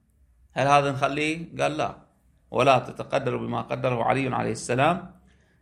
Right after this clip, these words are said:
فإنه من، منزل على اقتضاء المصلحة في ذلك الوقت". وليكن التقدير، يعني تقدير الجزية وتعيينها من قبل الإمام، "يوم الجباية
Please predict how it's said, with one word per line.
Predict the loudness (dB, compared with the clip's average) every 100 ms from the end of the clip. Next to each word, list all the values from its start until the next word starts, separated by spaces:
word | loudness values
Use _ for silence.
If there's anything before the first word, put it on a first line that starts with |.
| -4
فإنه | -2 0 0 0
من، | 0 0 -2 -2 -2
منزل | 0 0 0 -2 -2 -2
على | -2 -2
اقتضاء | -4 -8 -4 0 0
المصلحة | 0 -2 -4 -2 0 0
في | 0 0
ذلك | 4 4 4 0
الوقت". | 0 2 4 4 2 -2 -10 _ _ -20 _ -20 -20 _ _ _ _ -20 -20 _ _ _ -20 -20 -20 -20 _ _ _ _ _ _ _ _ _ _ _ _ _ -10 6
وليكن | 8 8 4 2 -2
التقدير، | 0 0 -2 0 0 2 0 -2 -10 -16 _ _ -6
يعني | -4 -2
تقدير | -2 -2 -2 -2
الجزية | -2 -2 -2 -2
وتعيينها | -2 -4 -4 -2 0 -2
من | -4
قبل | -6 -4 -2
الإمام، | -2 -2 -2 -2 -2 -8 -16 _ _ _ _ _ _ _ _ _ _ _ _ _ _ 2
"يوم | 6 6 4
الجباية | 2 0 -2 2 4 4 2 0 -10